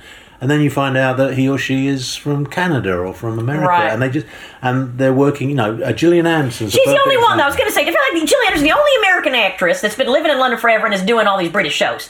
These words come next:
Speaker 1: Yeah,
Speaker 2: And
Speaker 1: but there's
Speaker 2: Sandra
Speaker 1: also
Speaker 2: Oh, maybe, who plays
Speaker 1: yeah,
Speaker 2: an
Speaker 1: but,
Speaker 2: American.
Speaker 1: but also there's, uh, I mean, you, you think of, like, Nicole Kidman and,
Speaker 2: Yeah.
Speaker 1: and, and, and all the, all the Australian girls.
Speaker 2: Right.
Speaker 1: I mean,
Speaker 2: Well,
Speaker 1: they're,
Speaker 2: that's just
Speaker 1: they're all
Speaker 2: guilt. That's just British guilt.
Speaker 1: Is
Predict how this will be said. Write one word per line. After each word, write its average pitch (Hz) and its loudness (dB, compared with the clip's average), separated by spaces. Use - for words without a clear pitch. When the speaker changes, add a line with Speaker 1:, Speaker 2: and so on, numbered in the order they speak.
Speaker 1:
Yeah, 147 2
Speaker 2:
And 147 -8
Speaker 1:
but 240 0
there's - 2
Speaker 2:
Sandra 302 2
Speaker 1:
also 247 2
Speaker 2:
Oh, - -
maybe, 180 0
who 175 -6
plays 220 0
Speaker 1:
yeah, - -2
Speaker 2:
an 196 -2
Speaker 1:
but, 175 -2
Speaker 2:
American. 147 -4
Speaker 1:
but 131 0
also 143 2
there's, 101 0
uh, 92 -2
I 107 -6
mean, 101 -4
you, 101 -2
you 113 -6
think 107 -6
of, 92 -6
like, 92 -6
Nicole 101 -8
Kidman 123 -2
and, 90 -6
Speaker 2:
Yeah. 151 2
Speaker 1:
and, 92 -6
and, 85 -16
and 101 -6
all 151 4
the, 151 4
all 156 4
the 143 6
Australian 147 0
girls. 151 -2
Speaker 2:
Right. 185 2
Speaker 1:
I 165 0
mean, 131 -2
Speaker 2:
Well, 269 2
Speaker 1:
they're, 359 2
Speaker 2:
that's 370 -4
just 277 4
Speaker 1:
they're 175 4
all 175 4
Speaker 2:
guilt. 190 2
That's 233 0
just 165 -6
British 165 0
guilt. 156 0
Speaker 1:
Is 151 2